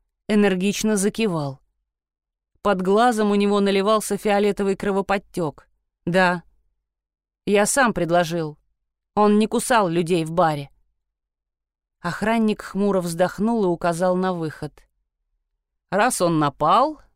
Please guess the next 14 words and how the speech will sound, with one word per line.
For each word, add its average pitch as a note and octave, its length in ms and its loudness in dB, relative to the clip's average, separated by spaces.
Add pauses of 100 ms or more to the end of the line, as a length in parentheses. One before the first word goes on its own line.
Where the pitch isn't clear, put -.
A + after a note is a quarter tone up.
то F3 100 -2
его F3 300 0
матушке G#3+ 580 -2
и F3+ 40 -2
выставим B3+ 520 -4
счёт E3+ 300 -4
за D3+ 120 -2
ущерб». D3 540 -4 (800)
«Придурки! D#3+ 800 -4 (440)
Каждую F#3+ 400 2
неделю F3+ 420 0
что-то D#3 260 -6
ремонтировать D#3+ 640 -2
приходится». D3 600 -6